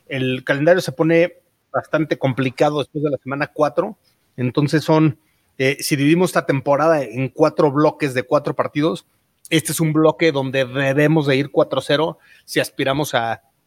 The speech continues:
a ser campeones de división o por lo menos a un espacio en los playoffs, ¿no? Eh, ¿tú, tú, tú cómo,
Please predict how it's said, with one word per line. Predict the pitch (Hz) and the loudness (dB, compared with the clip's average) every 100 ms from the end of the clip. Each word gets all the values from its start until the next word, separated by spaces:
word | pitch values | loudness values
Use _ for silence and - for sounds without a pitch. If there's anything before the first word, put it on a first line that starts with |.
| _ | _
a | 135 | -6
ser | 131 139 | -4 -2
campeones | - 143 143 139 135 | -2 -2 -2 -4 -2
de | 123 | -2
división | 117 117 - 151 160 170 _ - _ | -2 -6 0 2 2 -2 _ -20 _
o | - 123 | -10 -4
por | 143 131 | -2 0
lo | 135 | 0
menos | 147 156 147 - - | 2 0 -2 -8 -8
a | 131 123 | -2 -2
un | 135 139 143 165 | -2 -2 -4 -6
espacio | - 131 - 139 - 143 131 127 _ _ _ - | -10 -10 -4 -4 0 0 0 -2 _ _ _ -8
en | 127 | -6
los | 120 | -6
playoffs, | - 139 123 123 110 - | -4 -2 0 -2 -6 -10
¿no? | 113 - _ _ _ - | -14 -14 _ _ _ -2
Eh, | 151 143 151 - - | 2 2 -2 -8 -6
¿tú, | 185 254 262 - | 0 0 0 -4
tú, | 269 _ _ | -6 _ _
tú | 294 | 0
cómo, | 294 285 285 285 214 202 | 2 2 6 6 6 4